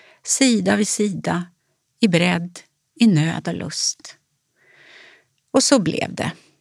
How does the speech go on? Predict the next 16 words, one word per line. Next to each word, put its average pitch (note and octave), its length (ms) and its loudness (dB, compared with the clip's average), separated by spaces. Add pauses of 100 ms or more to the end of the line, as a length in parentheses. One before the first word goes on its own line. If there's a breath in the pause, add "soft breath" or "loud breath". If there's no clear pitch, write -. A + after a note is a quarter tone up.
(240 soft breath)
i G3 120 4
stort A3 400 2
sett. - 520 -6 (380)
Men G3+ 360 4
det F#3+ 100 2
räckte F3+ 440 -2
bara G3 440 0
i - 100 -6
sjutton - 600 -4
år. F#3+ 320 -10 (760)
Fast - 380 -2
vi G#3+ 80 2
levde G3 480 2
tillsammans E3 1000 -2 (800 soft breath)
i E3+ 180 2
trettiotre - 1040 -6